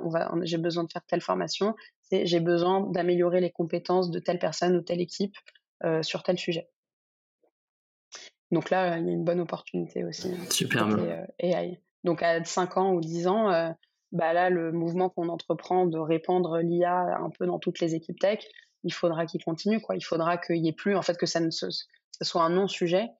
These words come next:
Speaker 1: Et ce que je disais tout à l'heure, que tous les product managers, ils aient tout de suite les, les réflexes d'intelligence artificielle, que tous les designers aussi,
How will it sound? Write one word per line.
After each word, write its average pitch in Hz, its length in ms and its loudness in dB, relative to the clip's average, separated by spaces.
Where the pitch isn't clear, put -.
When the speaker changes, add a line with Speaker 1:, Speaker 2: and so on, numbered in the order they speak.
Speaker 1:
Et 185 60 -6
ce - 80 -10
que 180 100 -2
je 160 80 0
disais 175 220 2
tout 185 180 -8
à 170 80 2
l'heure, 196 260 2
que - 60 -6
tous - 160 -2
les 180 100 2
product 180 340 0
managers, 175 640 0
ils 170 120 0
aient 165 60 -4
tout 180 120 -2
de 180 60 -2
suite 190 220 -4
les, 170 400 0
les 180 80 2
réflexes 170 560 0
d'intelligence 170 540 0
artificielle, 170 720 -2
que - 80 -4
tous - 180 -4
les 175 120 2
designers 170 480 0
aussi, 185 400 0